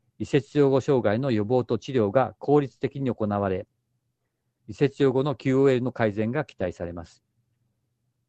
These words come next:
最後にまとめをお話しします。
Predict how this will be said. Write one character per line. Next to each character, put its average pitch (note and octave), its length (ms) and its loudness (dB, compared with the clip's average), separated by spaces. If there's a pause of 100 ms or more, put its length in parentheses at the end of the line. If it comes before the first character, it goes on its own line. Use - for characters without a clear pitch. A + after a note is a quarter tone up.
(580)
最 D#3+ 240 2
後 C3+ 120 2
に G#2 80 0
ま F#2+ 120 -4
と C#3 120 -2
め C#3 120 0
を B2+ 60 2
お A2+ 60 -2
話 A2 240 -2
し - 60 -20
し G2+ 60 -8
ま F#2+ 140 -6
す。 - 220 -20